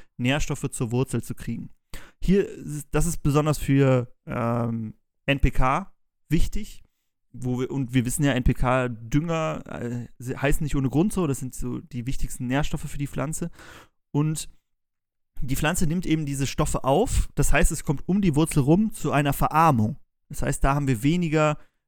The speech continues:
weniger, äh, Nährstoffe. Und wir haben aber gelernt, okay, eigentlich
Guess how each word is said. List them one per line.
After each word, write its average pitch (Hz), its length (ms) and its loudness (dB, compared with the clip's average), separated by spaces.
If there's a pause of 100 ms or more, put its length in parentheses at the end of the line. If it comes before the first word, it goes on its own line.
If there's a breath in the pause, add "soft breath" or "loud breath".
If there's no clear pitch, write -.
(140)
weniger, 123 1160 -2
äh, 104 40 -8 (100)
Nährstoffe. 139 560 0 (560)
Und 131 340 0
wir 131 100 2
haben 139 100 -2
aber 147 160 0
gelernt, 131 340 2
okay, 156 460 0 (420)
eigentlich - 380 -4